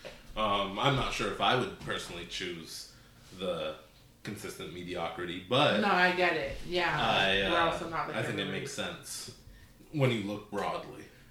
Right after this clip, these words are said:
Speaker 2: Well, yeah, that's why I like, like, Mister Greek. What I, well, okay, look at the Greek place that we go to. We love this place called Joe Feta. But they are pretty consistent. And
Speaker 1: Yeah.
Speaker 2: then when they aren't,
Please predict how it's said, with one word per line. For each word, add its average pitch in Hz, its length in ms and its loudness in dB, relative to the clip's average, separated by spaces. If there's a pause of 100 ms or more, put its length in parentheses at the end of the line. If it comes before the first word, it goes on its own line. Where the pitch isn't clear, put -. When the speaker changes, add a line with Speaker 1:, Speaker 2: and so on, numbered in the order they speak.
Speaker 2:
Well, 277 220 10
yeah, 214 360 8
that's 202 240 0
why 240 360 8
I - 40 0
like, 220 200 0
like, 214 260 -4
Mister 202 420 -4
Greek. 180 540 -2 (920)
What 190 140 2
I, 185 240 6
well, 247 160 2
okay, 185 260 2
look 220 160 -2
at 233 60 -4
the 233 80 -6
Greek 226 260 -4
place 208 220 -4
that 175 120 -4
we 190 120 0
go 160 180 0
to. 131 160 -4
We 156 180 0
love 185 320 2
this 180 140 -4
place 165 300 -6
called 156 520 -2
Joe 165 180 -4
Feta. - 320 -4 (640)
But 190 160 0
they 196 80 2
are 190 240 2 (120)
pretty 269 500 -2
consistent. 190 720 -6
And 180 180 0
Speaker 1:
Yeah. 185 100 4 (120)
Speaker 2:
then 185 100 0
when 185 160 2
they 180 300 4
aren't, 359 480 4